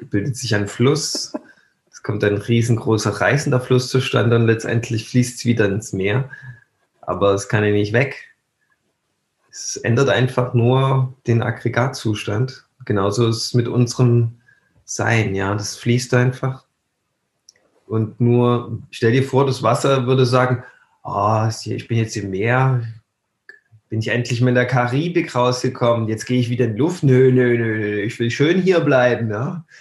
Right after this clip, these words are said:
Das ist grad so angenehm hier, ja. Und, und, und der Mensch, ja, der hat ja die Fähigkeit, äh, alles mit Bewusstsein zu betrachten und,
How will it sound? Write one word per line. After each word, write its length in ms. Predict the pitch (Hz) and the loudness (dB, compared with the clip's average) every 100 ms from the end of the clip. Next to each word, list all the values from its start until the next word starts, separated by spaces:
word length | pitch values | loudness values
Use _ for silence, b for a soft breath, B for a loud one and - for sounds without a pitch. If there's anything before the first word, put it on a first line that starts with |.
| B B | B B
Das 100 | - | -16
ist 80 | - | -12
grad 240 | - 156 156 | -4 -4 -2
so 360 | 151 147 143 | 0 2 2
angenehm 600 | 123 127 131 120 120 120 | 0 0 2 2 2 2
hier, 320 | 107 117 104 | 2 0 -2
ja. 320 | 95 110 170 B B B B - | -2 -4 -4 B B B B -8
Und, 180 | 113 - | -8 -4
und, 260 | 131 - | -4 -2
und 140 | 131 123 | 0 4
der 100 | 123 | 4
Mensch, 480 | 120 165 262 - | 2 2 0 -2
ja, 220 | 117 127 135 | 0 2 2
der 120 | 120 | 0
hat 120 | 120 | 0
ja 60 | 123 | -2
die 100 | 131 | -2
Fähigkeit, 760 | - 135 151 - 131 135 - b b _ _ _ _ _ _ _ _ _ _ - | 0 0 0 0 0 0 -4 b b _ _ _ _ _ _ _ _ _ _ -2
äh, 280 | 113 113 104 - - | 2 2 0 -4 -6
alles 280 | 104 104 104 | -2 0 0
mit 200 | 101 - | -2 -2
Bewusstsein 840 | 120 156 180 - 165 170 165 165 | 0 0 0 -2 -2 0 0 -2
zu 160 | - 143 | -2 -2
betrachten 920 | 135 - 131 - - 139 139 131 - | -2 -2 -2 -2 0 2 2 0 -2
und, 280 | 104 107 | -4 -6